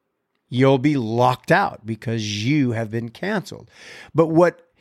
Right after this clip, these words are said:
is, is fascinating to me about this is that so many people are like, "It's gonna be a barcode and a th-," no, you just have to buy into the, the ideology, to the lie, to the absolute fundamental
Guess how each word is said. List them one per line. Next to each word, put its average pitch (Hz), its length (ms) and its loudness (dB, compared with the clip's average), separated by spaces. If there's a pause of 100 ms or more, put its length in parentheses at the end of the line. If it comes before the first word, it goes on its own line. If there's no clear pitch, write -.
(120)
is, 156 340 0
is 160 200 0
fascinating 165 720 2
to 139 120 0
me 151 220 2
about 135 360 0
this 117 240 -6
is 117 120 -4
that 131 300 -6
so 220 220 4
many 208 200 -2
people 190 360 -6
are 143 80 -4
like, 143 340 -2
"It's - 200 -4
gonna 427 180 -4
be 508 180 -8
a 339 60 -2
barcode 226 640 -2
and 185 120 -4
a 202 60 -4
th-," 220 180 -8
no, 277 260 -4 (280)
you 269 160 0
just 254 180 0
have 233 200 2
to 196 100 0
buy 196 380 0
into 202 280 0
the, 175 220 -6
the 170 260 -4
ideology, 165 680 2 (180)
to 170 120 -2
the 160 120 4
lie, 151 580 2 (180)
to - 100 -8
the 165 180 -6 (120)
absolute 185 880 0 (400)
fundamental 196 1200 -2